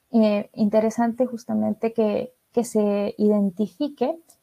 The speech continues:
si es que en verdad es factible o es la mejor opción crear o no una zona económica especial en un determinado territorio. Eh, como hemos podido decir, estas zonas en verdad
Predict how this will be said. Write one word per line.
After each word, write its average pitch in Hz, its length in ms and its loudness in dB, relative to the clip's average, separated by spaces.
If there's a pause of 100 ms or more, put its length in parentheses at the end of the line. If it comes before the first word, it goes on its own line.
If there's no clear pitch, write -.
(400)
si 254 200 4
es 247 120 4
que - 140 0
en 233 120 6
verdad 240 380 6
es - 180 -2
factible 285 720 2
o 247 140 10
es 240 120 4
la 262 140 4
mejor 226 300 2
opción 247 480 2
crear 214 380 6
o 214 80 4
no 220 140 4
una 220 160 2
zona 214 260 -2
económica 208 500 -4
especial 214 400 -6
en 214 100 0
un 208 100 0
determinado 202 640 -2
territorio. 214 720 0
Eh, 214 260 -6 (460)
como 208 320 0
hemos 226 220 0
podido 214 440 0
decir, 220 540 0 (1000)
estas 226 380 2
zonas 226 340 4
en 220 140 4
verdad 208 320 2